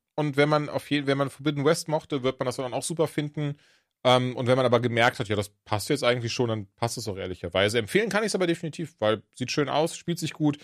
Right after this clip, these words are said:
Synchronisation, finde ich, ist in dem Game auch über alle Zweifel immer erhaben. Also gerade Ashley Burch, Lance Reddick, sorry, ich weiß nicht, wer Seika spricht, aber auch sie, grandiosen Job. Ähm,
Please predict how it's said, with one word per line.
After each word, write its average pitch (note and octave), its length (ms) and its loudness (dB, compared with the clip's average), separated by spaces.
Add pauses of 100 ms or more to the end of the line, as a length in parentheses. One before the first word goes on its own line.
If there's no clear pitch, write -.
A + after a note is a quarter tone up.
(200)
Synchronisation, D3 720 2
finde C#3+ 180 -4
ich, C3 80 -6
ist C3+ 120 -6
in B2 60 -10
dem C3+ 200 2
Game B2+ 140 2
auch A#2+ 140 -4
über A#2 240 -4
alle D#3 200 0
Zweifel C#3 360 -2
immer D#3 220 -2
erhaben. B2+ 480 -2
Also A#2 180 -6
gerade A#2 280 4
Ashley C3+ 280 -2
Burch, A#2+ 380 2
Lance A#2+ 300 0
Reddick, A2 340 2 (240)
sorry, B2+ 300 2
ich G2+ 80 -2
weiß A2+ 160 0
nicht, C3+ 160 -4
wer C3 100 0
Seika B2+ 320 2
spricht, - 280 -6
aber A#2+ 120 -4
auch A#2 120 -4
sie, A#2+ 360 -4 (400)
grandiosen B2+ 520 0
Job. A#2 280 0 (320)
Ähm, A2 260 -4